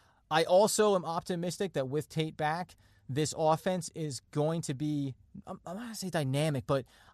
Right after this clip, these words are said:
I just think that we're gonna be able to move the ball somewhat effectively.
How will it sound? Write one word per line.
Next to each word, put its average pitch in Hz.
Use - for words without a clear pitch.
I 170
just 220
think 247
that 240
we're 208
gonna 202
be 208
able 208
to 190
move 180
the 190
ball 156
somewhat 180
effectively. 113